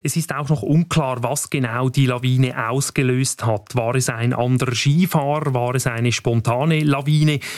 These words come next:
Zu diesen Fragen gibt es noch keine Antworten. Tatsache ist, die Piste war offen, markiert und zum Befahren freigegeben, allerdings erst ab heute.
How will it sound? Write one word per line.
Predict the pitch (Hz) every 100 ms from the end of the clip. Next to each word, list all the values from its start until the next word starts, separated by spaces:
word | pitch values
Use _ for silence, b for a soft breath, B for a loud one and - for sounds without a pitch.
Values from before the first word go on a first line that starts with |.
| B -
Zu | 143
diesen | 139 156 -
Fragen | - 123 113 143 - 135
gibt | 139 -
es | 123 123
noch | 104
keine | - 120 110 151 175
Antworten. | 147 170 175 165 165 - 165 160 B B B
Tatsache | - 131 165 - 175 - -
ist, | 156 160 -
die | 135
Piste | - 156 - 135
war | 120 123 -
offen, | 139 180 - 233 196 B B -
markiert | 147 147 - 147 185 180 -
und | 175 147 143
zum | - - 135 131
Befahren | 127 120 123 127
freigegeben, | 120 - 117 110 160 165 165 151 156
allerdings | 139 131 139 127 135 127 -
erst | 127 131 - 127
ab | 113
heute. | 104 104 101 -